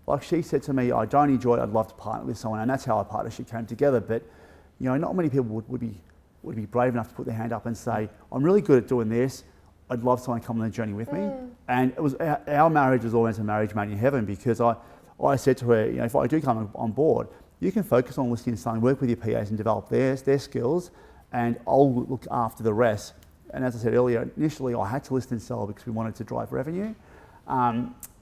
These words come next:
Speaker 1: but once we're able to recruit a few people, which we did, you know, I remember talking to a couple of guys. I said, "If you, the day you join us, I'll be off the tools straight away. I'll handball you all the stock that I've got to take over,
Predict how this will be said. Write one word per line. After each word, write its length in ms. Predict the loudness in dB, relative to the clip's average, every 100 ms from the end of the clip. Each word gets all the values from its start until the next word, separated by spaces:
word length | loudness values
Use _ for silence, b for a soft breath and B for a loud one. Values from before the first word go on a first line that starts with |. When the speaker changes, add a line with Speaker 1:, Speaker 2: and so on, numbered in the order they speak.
| -2
Speaker 1:
but 180 | 2 4
once 220 | 4 4
we're 80 | 4
able 160 | 4 0
to 40 |
recruit 320 | -6 -4 -2
a 40 | -2
few 180 | -6
people, 220 | -6 -6 -6
which 200 | -8 -8
we 100 | -2
did, 360 | -2 0 -4 -8 b b b b _
you 80 | -2
know, 100 | 0
I 60 | 0
remember 260 | 0 0
talking 240 | -2 -4 -4
to 60 |
a 40 | -4
couple 220 | -4 -2
of 80 | 0
guys. 220 | 2 0
I 40 |
said, 140 | -4 -6
"If 160 | -4
you, 220 | -6 -6 -10 -18 -10
the 80 | 0
day 160 | 0 0
you 160 | -2
join 300 | -2 -2 -2
us, 320 | -4 -10 -16 -18 -20 _
I'll 200 | 2 2
be 140 | 4 2
off 160 | 0
the 80 | -4
tools 260 | -6 -6 -6
straight 220 | -4 -2
away. 140 | 0
I'll 120 | -2 -4
handball 600 | -4 -4 -4 -4 -4 -4
you 160 | -4
all 200 | -2 -4 -6
the 80 |
stock 260 | -8 -10 -8
that 100 | -6
I've 140 | -6
got 160 | -6 -12
to 100 | -10
take 220 | -10 -4
over, 340 | -4 -2 -2